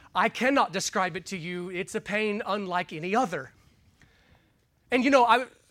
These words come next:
in thinking about that, I might add in something like, "I, I have no idea what that pain is like, but I've been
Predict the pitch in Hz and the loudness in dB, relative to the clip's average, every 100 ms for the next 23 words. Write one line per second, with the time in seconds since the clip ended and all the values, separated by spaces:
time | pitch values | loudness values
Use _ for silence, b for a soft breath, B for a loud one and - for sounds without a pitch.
0 | _ 269 240 - 302 247 285 277 185 240 | _ -2 0 2 2 4 4 4 6 6
1 | 233 254 240 240 311 254 233 226 - 220 | 6 2 6 6 6 6 4 4 2 2
2 | 220 233 214 - - 233 - 226 196 190 | 4 2 2 0 0 0 0 -2 2 2
3 | 196 - 196 214 175 190 160 208 220 185 | 2 2 2 2 0 -2 2 4 6 6
4 | 185 170 220 240 185 185 185 180 190 185 | 2 0 0 0 0 -2 -2 -4 -6 -4
5 | 175 151 165 185 190 185 180 151 170 220 | -6 -6 0 0 0 0 0 0 4 4